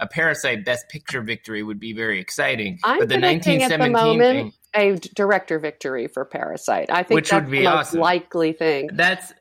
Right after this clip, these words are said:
Speaker 1: and that echoes what happened with Cuarón last year, obviously,
Speaker 2: And
Speaker 1: so
Speaker 2: it's
Speaker 1: that's a
Speaker 2: happened several
Speaker 1: familiar
Speaker 2: times, uh, you know, with Ang Lee as,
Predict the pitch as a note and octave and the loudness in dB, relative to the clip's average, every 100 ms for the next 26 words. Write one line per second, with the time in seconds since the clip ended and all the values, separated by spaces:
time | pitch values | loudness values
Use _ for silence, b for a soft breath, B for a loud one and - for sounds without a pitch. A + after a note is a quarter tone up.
0 | - D#3 D#3+ F3+ D#3 D#3 D#3 C#3+ C3 B2+ | -8 -4 -2 -2 -2 -6 -8 -14 -12 -12
1 | B2+ B2 A2 _ B2 B2 D3 A#2+ C3 B2+ | -12 -14 -20 _ -12 -12 -12 -12 -12 -12
2 | - G#2 G2+ G#2 G2 G#2+ - A2 G#2 B3 | -14 -16 -14 -14 -14 -18 -18 -6 0 2
3 | B3 A#3 C4 B3+ A#3+ A#3+ - B3 A#3+ B3 | 2 2 2 2 0 0 2 2 2 0
4 | G#3 F#3+ F3+ F3 E3+ - - F3+ E3 E3 | 0 2 2 2 -2 -6 -2 0 2 2
5 | F#3+ E3+ E3+ E3+ E3 F3+ G3 A3+ A#3 A3+ | 0 0 -2 -2 0 0 2 4 4 4
6 | G3 E3 | 0 -4